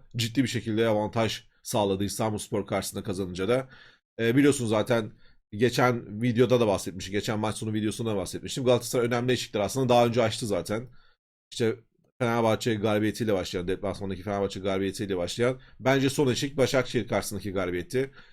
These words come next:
O maçta puan kaybetseydi iştah-, iştahlandıracaktı hem Fenerbahçe hem Beşiktaş'ı. Bir de hatta o maçın öncesinde Fenerbahçe'de puan kaybedince Giresunspor deplasmanında zaten aslında geçen hafta lig-, ligin, e, finalin resmi belli olmuştu bence ama Galatasaray İstanbulspor karşısında kazanarak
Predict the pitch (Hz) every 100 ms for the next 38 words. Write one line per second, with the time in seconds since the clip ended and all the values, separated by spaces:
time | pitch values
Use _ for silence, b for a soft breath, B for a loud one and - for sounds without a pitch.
0 | b - 156 139 156 139 127 117 120 117
1 | 110 117 107 107 123 - 107 - 127 -
2 | 117 113 110 101 92 87 101 101 101 98
3 | 92 90 - 92 87 - 87 143 151 b
4 | b b - 147 147 156 156 139 139 139
5 | 139 127 127 120 123 123 131 110 107 101
6 | 101 92 95 92 87 87 90 - 90 -
7 | 120 90 87 87 85 95 139 131 120 139
8 | 135 127 - 143 131 147 120 90 107 127
9 | b b b - 131 - 131 127 135 139
10 | - _ _ _ 117 117 113 156 143 139
11 | 127 139 127 135 135 127 131 131 127 104
12 | 95 117 147 135 131 - 135 123 139 131
13 | - 127 120 123 - 127 127 123 131 117
14 | 135